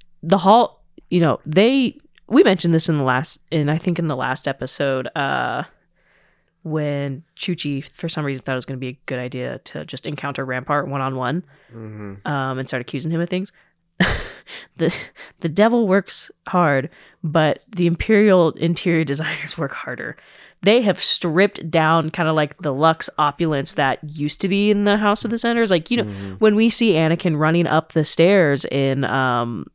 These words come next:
Speaker 1: no, I am thinking of a different scene.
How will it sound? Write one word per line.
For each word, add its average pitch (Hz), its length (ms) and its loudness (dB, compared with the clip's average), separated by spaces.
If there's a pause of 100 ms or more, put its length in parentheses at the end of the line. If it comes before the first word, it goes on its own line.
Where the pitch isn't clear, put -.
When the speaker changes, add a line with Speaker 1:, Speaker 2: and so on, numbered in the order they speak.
Speaker 1:
no, 180 400 4 (400)
I 170 180 0
am 143 480 -2 (320)
thinking 160 320 -4
of 135 220 -2
a 131 100 -2
different 147 320 -8
scene. 101 320 -12